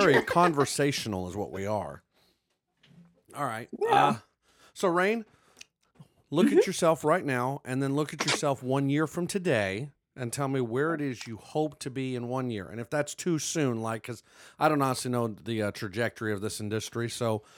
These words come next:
Speaker 1: maybe it's a five-year plan, not a one-year, but where, where, where do you think this wrestling thing is gonna go for you? Where do you want it to go? What would you like to see happen?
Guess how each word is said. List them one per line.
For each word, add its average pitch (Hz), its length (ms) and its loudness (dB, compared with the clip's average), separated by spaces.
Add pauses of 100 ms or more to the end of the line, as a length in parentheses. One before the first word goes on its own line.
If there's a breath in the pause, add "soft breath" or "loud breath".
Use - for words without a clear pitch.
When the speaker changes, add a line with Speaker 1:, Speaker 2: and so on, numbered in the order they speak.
(180 soft breath)
Speaker 1:
maybe 127 180 0
it's 113 100 -4
a 120 60 -6
five-year 117 400 -2
plan, 117 300 -6
not 110 160 -4
a 110 40 0
one-year, 113 380 -4
but 110 220 -4 (380 soft breath)
where, 135 200 4
where, 151 340 4
where 143 320 4
do 156 80 -2
you 139 140 -2
think 131 380 -4
this 127 220 -2
wrestling 117 540 -2
thing 110 340 -2
is 107 200 -10
gonna 113 200 -6
go 110 200 0
for - 160 -8
you? 110 180 -2
Where 110 160 2
do 110 60 -2
you 110 80 -4
want 104 240 -6
it 98 100 -12
to 110 100 -10
go? 107 140 -4
What 110 180 -2
would 98 140 -8
you 104 80 -6
like 104 260 -6
to - 80 -16
see 104 180 -8
happen? 92 460 -8